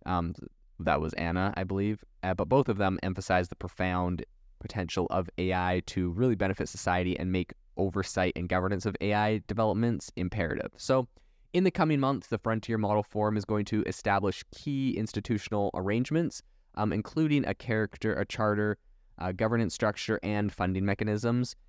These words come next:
Um, in addition to this, it plans to consult with civil society and governments on the design of the forum and on meaningful, uh, ways to collaborate. And the forum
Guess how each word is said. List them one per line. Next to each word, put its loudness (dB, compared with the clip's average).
Um, 0
in 2
addition 2
to -8
this, 2
it -4
plans -2
to -4
consult 0
with 0
civil -2
society 0
and -2
governments 0
on 2
the 0
design -2
of -4
the -2
forum 2
and 0
on 2
meaningful, 0
uh, -2
ways 0
to -6
collaborate. -2
And 2
the 2
forum 2